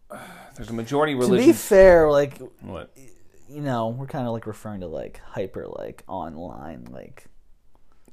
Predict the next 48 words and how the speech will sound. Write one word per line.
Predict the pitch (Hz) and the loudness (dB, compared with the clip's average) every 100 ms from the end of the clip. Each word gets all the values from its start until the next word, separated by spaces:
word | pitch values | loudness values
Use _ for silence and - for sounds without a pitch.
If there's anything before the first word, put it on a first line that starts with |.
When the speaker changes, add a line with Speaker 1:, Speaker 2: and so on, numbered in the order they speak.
| - - - | -20 -20 -10
Speaker 2:
religious | 135 117 120 107 98 | -2 0 -2 -4 -8
nutters, | 120 107 98 98 110 | -6 -6 -6 -8 -4
right? | 110 120 123 - - - | -2 0 -2 -6 -14 -6
Speaker 1:
Well, | 185 196 | -2 2
yeah. | 175 | 6
Speaker 2:
Most | 330 - | 8 8
people | - 233 190 175 | 6 6 8 6
are | |
pretty | 175 175 170 | 8 6 4
chill. | - 156 170 175 196 196 | 4 6 8 6 2 -6
Speaker 1:
I | |
mean, | 170 | -4
most | 156 185 185 | -2 -2 -2
people | 185 | -2
are | 147 | -2
pretty | 127 127 | -2 -6
chill, | - 120 | -4 -4
but | 101 113 | -4 -6
there's, | 147 | -6
like, | 156 | -6
a | 135 | 0
lot | 120 113 | 4 4
of | 110 | 4
people | 113 107 98 92 | 0 -2 -4 -4
who | 104 95 | -6 -8
just | 87 101 95 - - | -6 -4 -4 -6 -12
think | - 107 98 - - | -10 -8 -8 -10 -8
that | 92 87 85 80 - - - - - - - | -4 -2 -4 -6 -14 -14 -16 -16 -20 -20 -16
they | 101 | -12
take | - 120 | -8 -6
their | - 117 | -4 -4
religion | 104 101 98 92 | -2 -6 -8 -10
so | - 92 | -8 -8
seriously, | 92 85 85 90 92 | -8 -10 -10 -10 -8
they | 92 | -8
think | 90 90 90 | -8 -12 -12
that | 87 | -12
anyone | 87 95 95 92 92 - | -12 -10 -10 -10 -10 -12
who | |
doesn't | 87 90 92 | -10 -10 -10
believe | 87 90 87 | -10 -10 -8
what | 78 | -10
they | 82 | -10
believe | 85 78 76 71 - - - - - - | -12 -12 -14 -16 -18 -18 -18 -18 -20 -18
is | 82 80 | -18 -12
going | 90 87 87 | -8 -6 -8
to | 82 | -10
hell. | 87 - - - | -10 -10 -10 -10